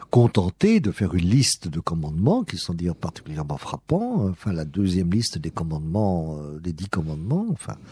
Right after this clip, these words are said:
eh bien, euh, s-, ils ne font que reprendre la morale commune.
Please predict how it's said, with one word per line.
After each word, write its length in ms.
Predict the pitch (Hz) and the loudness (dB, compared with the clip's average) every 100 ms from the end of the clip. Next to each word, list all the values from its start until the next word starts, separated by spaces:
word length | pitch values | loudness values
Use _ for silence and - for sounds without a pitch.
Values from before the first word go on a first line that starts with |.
| - - - - - | -16 -12 -10 -10 -10
eh 80 | 101 | -4
bien, 280 | 98 98 104 | 2 4 6
euh, 300 | 98 92 98 | 6 4 2
s-, 600 | 92 - - - - - - | 2 0 0 0 0 -2 2
ils 80 | |
ne 100 | 120 | 4
font 200 | 190 170 | 4 2
que 100 | 180 | 2
reprendre 560 | 87 98 87 135 165 120 | 0 0 0 0 2 2
la 100 | 98 | 2
morale 300 | 95 95 123 | 0 0 -2
commune. 420 | - 175 208 104 | 0 2 4 2